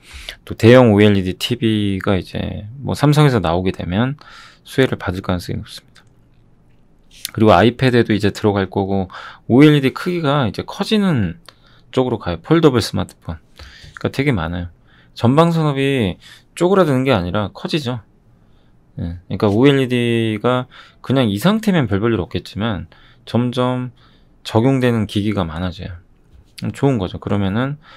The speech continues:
소재 업체 입장에서는 좋을 수밖에 없다. 그래서 덕산 네오룩스가 그래서 되게 강한 거예요. 근데 다만 이제 올랐으니까 오늘 안 먹히죠. <laughs> 밀리죠. 그래서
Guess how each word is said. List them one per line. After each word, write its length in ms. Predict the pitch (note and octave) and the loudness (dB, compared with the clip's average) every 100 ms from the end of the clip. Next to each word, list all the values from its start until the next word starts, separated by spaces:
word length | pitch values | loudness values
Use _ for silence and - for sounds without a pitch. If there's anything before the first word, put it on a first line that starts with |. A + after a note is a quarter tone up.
| - | -20
소재 280 | - E3 F3 | -8 -4 0
업체 280 | D#3 - A2 | 0 0 -6
입장에서는 760 | G2+ - F#2 E2+ F2+ F#2 A2+ F2 - _ - _ | -6 -6 -8 -6 -8 -6 -6 -8 -14 _ -20 _
좋을 240 | - A#2 A#2+ | -6 0 0
수밖에 360 | - F#2+ - | -2 -8 -6
없다. 340 | - - F2+ G2 - - - - _ - | -10 -8 -10 -10 -14 -20 -20 -20 _ -12
그래서 180 | G#2 | -12
덕산 320 | - G#2 D#3+ D3 | -6 -2 0 2
네오룩스가 420 | A#2 A#2+ - G2+ | 2 -2 -4 -4
그래서 280 | F2+ F2 F2 | -4 -8 -10
되게 440 | F#2 F2+ E2 E2 | -8 -8 -8 -10
강한 300 | - A2+ A#2 | -8 -4 -4
거예요. 260 | G2+ E2 F#2+ - _ - | -4 -10 -12 -18 _ -20
근데 140 | _ G2+ | _ -2
다만 240 | A2 B2 | 0 2
이제 100 | G#2+ | 2
올랐으니까 1000 | G2 A2+ D#3+ - A#2 F#2 - A#2 F#2+ E2 - - - - | 2 4 2 2 -4 -6 -4 -4 -2 -6 -14 -20 -16 -2
오늘 160 | B2+ | 2
안 140 | G2+ A#2 | 4 2
먹히죠. 340 | D3 - F#2+ D#2+ - _ _ | 0 -4 -8 -8 -14 _ _
<laughs> 380 | _ _ _ _ | _ _ _ _
밀리죠. 480 | A2 A#2 F#2+ F2+ G#2 - - | -2 -2 -2 -6 -10 -14 -16
그래서 440 | F2+ E2+ - F2+ | -16 -14 -12 -14